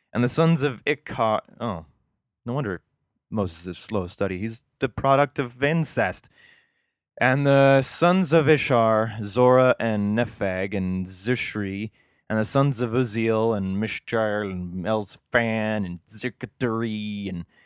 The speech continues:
Aaron took him Elisheba, daughter of Amminabab, Amminadab, Amminadab, uh, sister of Nahshon to wife, and she bare him Nabab, Nadab,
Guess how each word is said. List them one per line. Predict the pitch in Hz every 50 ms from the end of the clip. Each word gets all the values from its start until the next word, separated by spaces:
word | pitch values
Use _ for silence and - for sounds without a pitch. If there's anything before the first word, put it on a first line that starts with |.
| _ _ _ _ -
Aaron | 131 151 160 165 165 160 156
took | - - 175 156 -
him | - 170 170 165 160 160 160 160 160 151 123 -
Elisheba, | 131 139 120 113 - - - 165 131 92 90 85 - - 67 69 78 - _ _ - 98
daughter | 98 117 117 123 117 113 110
of | 107 107 104 98 87 -
Amminabab, | - 117 120 113 107 107 107 104 104 104 104 101 101 101 101 101 98 98 98 101 101 101 98 92 87 _ - 98 95 90 90 - _ _ _ _ _ -
Amminadab, | 117 120 120 120 120 120 120 113 - 95 87 85 - _ _ _ _ _ _ _ _ _ _ _ _ -
Amminadab, | 160 165 160 170 165 151 120 104 98 95 85 _ _ _ _ _ _ _ _ _ _ _ _ _ -
uh, | 113 117 117 113 113 110
sister | 107 - 139 131 - - 135 127
of | 120 120 120 113 107
Nahshon | 113 113 117 113 - - - 143 131 127 123 123 123 120
to | - 123 120
wife, | 107 107 104 92 90 87 82 -
and | 101 107 107
she | - - 117
bare | 104 120 120 123
him | 123 127 123 123 131 131 135 143 156
Nabab, | 180 170 139 139 127 113 95 90 87 85 85
Nadab, | 98 123 131 135 117 95 85 80 80 -